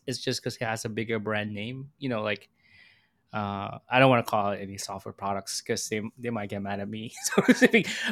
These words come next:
But, like, exactly that. Like, they're buying you because you are trusted, and it de-risk the situation where, like,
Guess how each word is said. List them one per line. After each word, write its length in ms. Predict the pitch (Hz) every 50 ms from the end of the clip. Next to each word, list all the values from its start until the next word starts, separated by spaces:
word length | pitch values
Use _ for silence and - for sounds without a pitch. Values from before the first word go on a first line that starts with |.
| -
But, 160 | - 165 156
like, 120 | 156 156 156
exactly 400 | 160 160 165 180 190 - 170 139
that. 340 | 127 135 156 170 143 110 104
Like, 180 | 113 117 - -
they're 220 | 135 135 135 135
buying 580 | 127 127 131 131 139 139 135 135 131 127 120 117
you 560 | 117 127 143 156 143 123 117 113 113 113 117 -
because 380 | - - - 123 120 - - 127
you 440 | 123 120 123 123 123 123 120 117 - _ _ _ -
are 280 | 123 120 117 107 - -
trusted, 560 | - 131 143 147 - - - 120 107 101 107 120 117 _ _ -
and 180 | 120 117 120
it 120 | 120 113 113
de-risk 580 | 127 123 107 120 123 123 - - - - - _ _ _ _ _ _ _ _ _ _ _ _
the 80 | 127 123
situation 680 | - 135 117 - 117 117 113 131 131 - - 120 117
where, 160 | 113 110 107
like, 200 | 107 107 104 -